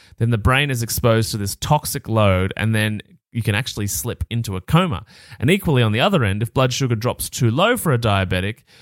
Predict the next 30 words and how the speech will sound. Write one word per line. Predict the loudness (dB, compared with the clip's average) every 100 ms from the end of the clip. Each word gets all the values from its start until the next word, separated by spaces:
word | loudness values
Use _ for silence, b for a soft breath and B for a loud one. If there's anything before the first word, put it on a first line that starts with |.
| B
you | -2 2
can | 2
slip | 2 2
into | 2 0
a | 0
coma | 0 0 -4
too. | 0 0 0
This | -2 -4
is, | -2 -4
it's | -6 -6
super | -8 -8 -2 0 0
serious | 0 2 2 0
at | -2
this | -4
end | -4 -6
of | -8
the |
game. | -2 -2 0 -4
You've | 0
really | 2 4 2
gotta | 0 0
manage | 0 -2 -4
this | -6 -6
in | -6
a | -6
really, | -2 0 0
really | -2 -4 -6
particular | -8 -8 -8 -6 -2
way. | 0 2 2
Now, | 0 0 -2